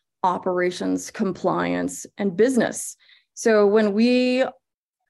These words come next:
start talking with a prospect, and that's where my team comes into play, the solution architecture team, it's, we ask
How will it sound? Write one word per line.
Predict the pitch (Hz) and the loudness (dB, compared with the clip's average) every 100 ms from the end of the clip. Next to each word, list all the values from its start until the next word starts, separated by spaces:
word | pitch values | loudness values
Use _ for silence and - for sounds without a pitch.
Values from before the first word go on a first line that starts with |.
| _ _ _ _ _ | _ _ _ _ _
start | - 254 202 | -2 -2 -2
talking | - - 226 254 | -8 -4 0 4
with | 214 214 | 4 2
a | |
prospect, | - 190 202 226 311 - - - | 0 -2 -2 -2 -4 -6 -18 -8
and | 214 214 | 0 0
that's | - | 2
where | 233 | 0
my | 202 196 | 2 -2
team | 214 220 226 | -2 -2 -2
comes | 254 220 | -2 -2
into | 208 214 214 | 0 -2 -2
play, | 202 202 370 - _ _ - | -2 -2 -2 -8 _ _ -8
the | 208 | -6
solution | - 190 190 202 | -4 -6 -4 -2
architecture | 175 202 214 - 196 | -2 -2 -4 -4 -4
team, | 190 196 285 - _ _ _ _ | -2 0 0 -2 _ _ _ _
it's, | - 196 - | -2 0 -2
we | - 214 233 226 220 220 214 220 | -8 0 2 2 2 0 -2 -2
ask | 240 254 - | 0 -2 -6